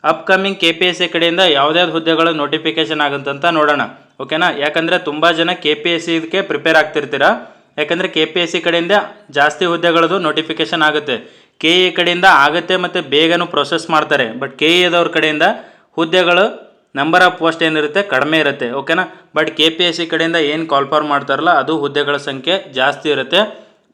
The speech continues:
but ಅವ್ರು ಪ್ರೊಸೆಸ್ ಮಾಡೋದು ಲೇಟ್ ಮಾಡ್ತಾರೆ. but ನೋಡಿ, ಈ ಮಂತಲ್ಲಿ ಏನ್ ಫೆಬ್ರವರಿ ಹನ್ನೆರಡಕ್ಕೆ ಕೋರ್ಟಲ್ಲಿ ಹಿಯರಿಂಗ್ ಇದೆಯಲ್ಲ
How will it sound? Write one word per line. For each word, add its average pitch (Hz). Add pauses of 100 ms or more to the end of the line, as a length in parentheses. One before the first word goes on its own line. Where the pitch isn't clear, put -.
but 160
ಅವ್ರು 165
ಪ್ರೊಸೆಸ್ 147
ಮಾಡೋದು 147
ಲೇಟ್ 151
ಮಾಡ್ತಾರೆ. 135 (380)
but 165
ನೋಡಿ, 185
ಈ 170
ಮಂತಲ್ಲಿ 175
ಏನ್ 170
ಫೆಬ್ರವರಿ 156
ಹನ್ನೆರಡಕ್ಕೆ 156
ಕೋರ್ಟಲ್ಲಿ 156
ಹಿಯರಿಂಗ್ 143
ಇದೆಯಲ್ಲ 143